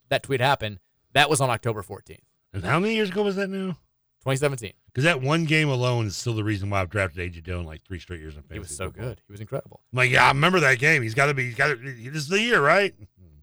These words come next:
Speaker 1: Those are the, that, that was the
Speaker 2: I
Speaker 1: last
Speaker 2: don't
Speaker 1: time that
Speaker 2: like
Speaker 1: we played on
Speaker 2: this.
Speaker 1: October fourteenth. I know.
Speaker 2: Who
Speaker 1: It's
Speaker 2: brought this up?
Speaker 1: Mark Blankenbaker.
Speaker 2: All right, he, I mean, he's no longer, he, we're taking away his deputized. He's no longer, he's, he's, he's a civilian now.
Speaker 1: Well,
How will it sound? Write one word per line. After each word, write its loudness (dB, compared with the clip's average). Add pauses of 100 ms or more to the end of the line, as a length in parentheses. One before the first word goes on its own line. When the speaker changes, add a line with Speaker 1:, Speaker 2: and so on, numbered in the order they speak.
(120)
Speaker 1:
Those 2
are 0
the, 2 (480)
that, 0
that 4
was 2
the 0
Speaker 2:
I 2
Speaker 1:
last 8
Speaker 2:
don't 4
Speaker 1:
time 6
that 8
Speaker 2:
like 2
Speaker 1:
we 2 (100)
played 4
on -
Speaker 2:
this. 0
Speaker 1:
October -4
fourteenth. -12
I 6
know. 4 (100)
Speaker 2:
Who 2
Speaker 1:
It's 2
Speaker 2:
brought 6
this -2
up? 2 (380)
Speaker 1:
Mark -2
Blankenbaker. -4 (220)
Speaker 2:
All -6
right, -2
he, -6
I -10
mean, -8
he's -8
no -2
longer, -2
he, -10
we're -12
taking -2
away 0
his -6
deputized. -12
He's -18
no -6
longer, -8
he's, -12
he's, -12
he's -10
a -14
civilian -14
now. -20 (180)
Speaker 1:
Well, -20